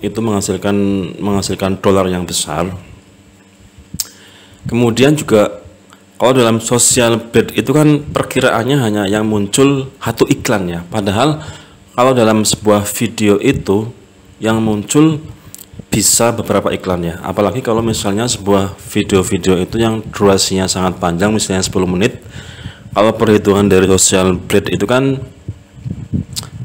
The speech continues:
perkiraan dari satu iklan. Ya, bagaimana kalau yang muncul itu lebih dari satu iklan? Itu kan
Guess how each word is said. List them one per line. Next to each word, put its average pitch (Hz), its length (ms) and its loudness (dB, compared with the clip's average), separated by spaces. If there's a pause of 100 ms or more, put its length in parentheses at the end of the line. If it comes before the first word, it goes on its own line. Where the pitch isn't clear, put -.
(800)
perkiraan 117 640 0
dari 101 160 2
satu - 160 -4
iklan. 90 800 -4 (1200)
Ya, 90 240 -2 (400)
bagaimana 104 480 2
kalau 123 240 4
yang 113 160 2
muncul 107 400 0
itu 95 240 -2
lebih 120 400 2
dari 95 240 4
satu 92 400 0
iklan? 98 400 -4
Itu - 80 -10
kan 170 160 -4